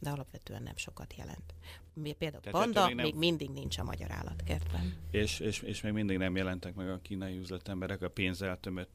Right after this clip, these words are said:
Speaker 2: táskákkal, hogy azt itt, itt, itt szórják ránk?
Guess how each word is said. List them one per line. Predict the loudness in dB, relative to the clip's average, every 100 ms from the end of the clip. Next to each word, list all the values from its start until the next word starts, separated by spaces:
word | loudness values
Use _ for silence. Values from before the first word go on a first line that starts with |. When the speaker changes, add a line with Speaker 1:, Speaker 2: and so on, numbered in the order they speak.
| -6
Speaker 2:
táskákkal, | -4 -2 -4 -4 -6 -8 -8
hogy | -6 -8
azt | -6
itt, | -8 -8
itt, | -10 -8
itt | -6 -4
szórják | -4 -4 -6 -8
ránk? | -12 -12